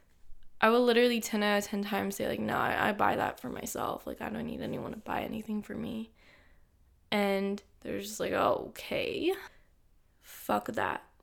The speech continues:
And prove everybody fucking wrong about yourself. Prove it. Literally, anytime, my biggest thing, anytime someone says shit about you, something you can't do, something that you'll never be,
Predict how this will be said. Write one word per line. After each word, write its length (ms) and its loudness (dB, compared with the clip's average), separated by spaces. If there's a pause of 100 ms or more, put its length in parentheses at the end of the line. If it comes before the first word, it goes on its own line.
(120)
And 220 2
prove 320 2
everybody 800 0
fucking 380 -8
wrong 240 -4
about 260 -8
yourself. 460 -10
Prove 240 -4
it. 160 -8 (240)
Literally, 560 0 (460)
anytime, 800 0
my 140 0
biggest 300 0
thing, 140 0
anytime 600 0
someone 300 0
says 240 -4
shit 300 -6
about 280 0
you, 220 -2 (460)
something 300 4
you 100 -2
can't 420 -4
do, 260 -2
something 360 0
that 80 0
you'll 180 -2
never 340 0
be, 360 -4